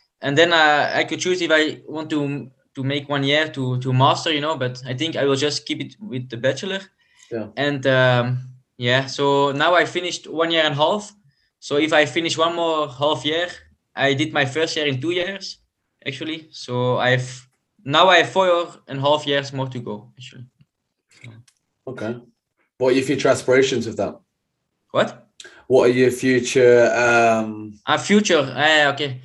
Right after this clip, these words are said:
Speaker 2: Yeah.
Speaker 1: Yeah. Um, I think in the future, uh, I think it's really important to have something else, you know. That's why I'm studying, to have one, uh, a diploma. There's something I can lean up.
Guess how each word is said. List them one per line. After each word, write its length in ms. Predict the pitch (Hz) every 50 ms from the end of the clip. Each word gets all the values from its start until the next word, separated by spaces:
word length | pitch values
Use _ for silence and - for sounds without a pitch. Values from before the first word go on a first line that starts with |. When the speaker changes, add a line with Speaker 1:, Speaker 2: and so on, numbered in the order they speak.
| - _
Speaker 2:
Yeah. 160 | 113 117 110
Speaker 1:
Yeah. 260 | 139 147 147 143 135 131 127 127 - - - - - _ -
Um, 220 | 147 160 180 185
I 100 | 185 185
think 240 | 180 196 220 208 208
in 60 | 208 185
the 60 | 175
future, 520 | - 202 220 220 - 226 220 226 220 208 - - - _ _ _ _ _ -
uh, 200 | 120 151 165 165
I 120 | 170 180
think 180 | 180 214 214 202
it's 140 | 202 202
really 160 | 208 214 214 202
important 420 | 185 - 196 202 208 202 190 180
to 100 | 175 165
have 160 | 165 175 175
something 360 | - - 185 185 180 175 160
else, 240 | 170 180 175 165 -
you 80 | 151 147
know. 140 | 160 170 160
That's 180 | 160 156 -
why 140 | 165 165 165
I'm 120 | 156 143
studying, 480 | 127 131 - - 185 196 196 202 196 - _
to 80 | - 139
have 220 | 147 147 147 147
one, 240 | 147 143 143 139 139
uh, 260 | 135 127 123 123 113 120
a 140 | 131 127
diploma. 600 | 123 123 127 123 131 151 165 175 175 170 165 170 - - _ _ _ _ _
There's 400 | _ - - 117 143 147 143 143
something 260 | 175 196 196 190 185
I 100 | 170 170
can 200 | 170 - 156 151
lean 180 | 160 175 196 190
up. 220 | 190 185 190 -